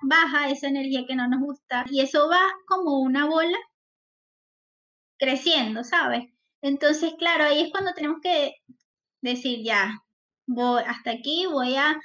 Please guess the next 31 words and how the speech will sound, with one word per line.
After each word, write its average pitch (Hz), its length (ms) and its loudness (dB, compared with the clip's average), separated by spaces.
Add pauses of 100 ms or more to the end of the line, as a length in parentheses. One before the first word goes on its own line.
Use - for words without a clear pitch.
(280)
a, 240 320 2
a, 214 640 0
a 214 200 -4
poner 240 280 -2
un 254 120 0
límite 302 360 -2
a 294 180 0
esto 349 380 -2 (260)
y 277 120 -2
ver 277 180 2
cómo 320 240 -2
me 330 140 2
reprogramo 254 800 0
yo 311 340 0
para 269 380 0
tener 269 320 2
esa 349 180 0
actitud 277 380 -4
que 269 120 -2
tú 311 160 -6
tienes 359 500 -2
de, 311 280 -2 (100)
bueno, 294 300 0
voy 262 240 -4
a 311 140 0
ir 349 160 0
a 359 40 4
hacer 381 220 0
un 339 120 -2
trámite", 247 600 0 (280)
dejar 269 500 2